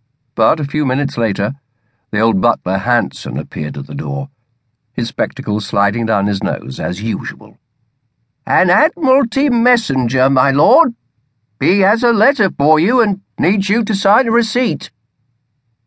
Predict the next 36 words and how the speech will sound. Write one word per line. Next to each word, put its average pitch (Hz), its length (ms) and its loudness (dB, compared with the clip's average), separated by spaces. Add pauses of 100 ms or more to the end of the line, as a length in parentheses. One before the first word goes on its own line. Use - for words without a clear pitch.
(180)
Ramage 170 340 0
nodded 170 300 2
and 151 100 0
went 135 160 0
to 151 60 -4
the 147 80 -4
front 135 320 -2
door, 71 460 -6
signing 95 500 -2
the 90 80 -2
proffered 113 440 -4
receipt 95 380 -4
book 104 300 -6 (320)
and 110 200 -4
taking 71 360 -4
the 80 80 -2
letter. 87 400 -6 (1080)
It - 120 -8
felt 110 200 0
strange, 98 640 -2 (500)
heavy 135 340 -4
and 85 200 -6
stiff, - 420 -6 (540)
as 87 120 -8
though 95 120 0
the 92 120 -4
paper 104 340 -2
with 85 160 -2
its 92 160 -6
heavy 101 260 -4
seal 98 360 -2
enclosed 92 520 -4
a - 20 -6
sheet 82 280 -6
of 92 180 -8
parchment. - 600 -6